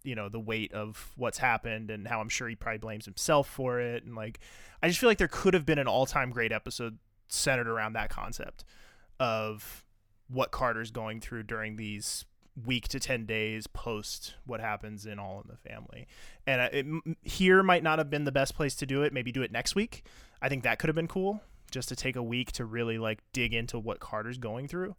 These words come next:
Um, but they are gonna spend so much time doing that with the drug addiction storyline later on, so maybe it, it's, you don't wanna overload it, but I just think that could have been a really cool concept. But it's a solid episode overall. I think, you know, eight is probably right where I'm at with it. It's right above average and,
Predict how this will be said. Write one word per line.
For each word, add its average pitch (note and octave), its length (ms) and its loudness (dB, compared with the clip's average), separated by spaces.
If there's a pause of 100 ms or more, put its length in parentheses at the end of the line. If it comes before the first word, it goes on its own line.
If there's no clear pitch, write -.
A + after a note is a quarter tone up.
(500)
Um, G#2+ 640 -2 (520)
but C#3+ 160 2
they C3 100 0
are B2 140 4
gonna A#2 160 -4
spend A#2 200 -4
so B2 120 -6
much A2+ 160 -6
time A2+ 200 -6
doing G#2+ 240 -6
that G#2 240 -6
with A2+ 220 -10
the G2+ 360 -6 (300)
drug G3 200 4
addiction A#2+ 320 -4
storyline A2 440 -4
later G#2 240 -2
on, E3 300 6
so B2+ 160 -6
maybe A2 300 -6
it, - 80 -10 (160)
it's, - 260 -20 (160)
you C#3+ 100 -2
don't A2 120 -4
wanna G2+ 180 -6
overload C#3+ 540 4
it, C3 160 0 (120)
but A2 220 -4 (340)
I G#3 40 0
just G#3 80 0
think G3+ 100 2
that C#3 80 2
could C3 120 -2
have A#2+ 40 0
been A2+ 100 -4
a A2 40 -8
really G#2 160 -6
cool A2 160 -12
concept. - 340 -14
But F3+ 100 2
it's F#3+ 100 0
a G#3+ 40 2
solid A#3+ 320 8
episode E3+ 340 2
overall. C#3+ 300 2
I C3 80 2
think, C3 300 -6
you B2+ 80 -6
know, A2 160 -4
eight C#3+ 240 2
is C3 160 -2
probably B2+ 580 -2
right B2 260 -4
where B2+ 120 -4
I'm B2+ 160 -4
at B2+ 160 -4
with C3+ 160 -4
it. C3 80 -4
It's - 320 -12 (640)
right C3 160 4
above B2+ 240 4
average B2+ 520 0
and, G#2+ 220 -10